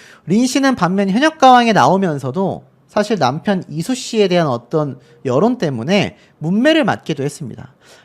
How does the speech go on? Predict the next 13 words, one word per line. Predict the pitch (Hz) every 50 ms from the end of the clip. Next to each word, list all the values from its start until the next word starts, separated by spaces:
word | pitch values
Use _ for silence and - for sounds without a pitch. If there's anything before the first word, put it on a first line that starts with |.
| _ -
이러한 | 147 147 175 220 277 302 302
것들이 | 277 269 269 - - 254 254
결국 | 214 220 160 156 165 180 -
서로에 | - - 269 285 302 294
대한 | 262 254 240 214 180
부담으로 | - - - 196 208 233 233 226 220 214
작용하지 | 208 - - 127 - 180 180 180 180 175 175
않았을까라는 | 127 113 143 180 190 - - 143 131 - _ - 180 165 131 - - _ _ _ _ _ _ - 131 123 147 208 233
생각을 | 214 226 214 208 190 185 180
저는 | - 151 143 151 151
개인적으로 | - 131 139 190 226 247 262 247 240 208 175 147 123
추측을 | 127 - - - - 254 226 214 185
좀 | - 180 151 127 107